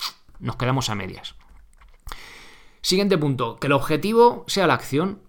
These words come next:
O sea, mejor que tu propósito sea la acción por tu parte para cumplir con tus prioridades, con ese objetivo. Mejor que nuestro objetivo sea correr tres días a la semana que correr cinco kilómetros dentro de tres meses, lo que os decía al principio. Si hacemos lo que tenemos que hacer, si seguimos nuestro plan de entrenamiento, poco a poco, no-,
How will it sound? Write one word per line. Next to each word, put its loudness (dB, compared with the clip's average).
O -18
sea, -8
mejor 2
que 6
tu 2
propósito -2
sea -2
la -2
acción 0
por 2
tu 0
parte 0
para 0
cumplir -2
con -2
tus -2
prioridades, -4
con -4
ese -2
objetivo. -6
Mejor 0
que 4
nuestro 0
objetivo 2
sea 0
correr 0
tres 0
días 2
a 2
la 4
semana 0
que -2
correr 0
cinco 0
kilómetros -2
dentro -4
de -4
tres -6
meses, -4
lo -6
que -8
os -8
decía -6
al -6
principio. -6
Si -8
hacemos 0
lo 2
que 0
tenemos 2
que -2
hacer, 0
si -4
seguimos 0
nuestro -2
plan 0
de 0
entrenamiento, -2
poco 2
a 2
poco, 0
no-, -6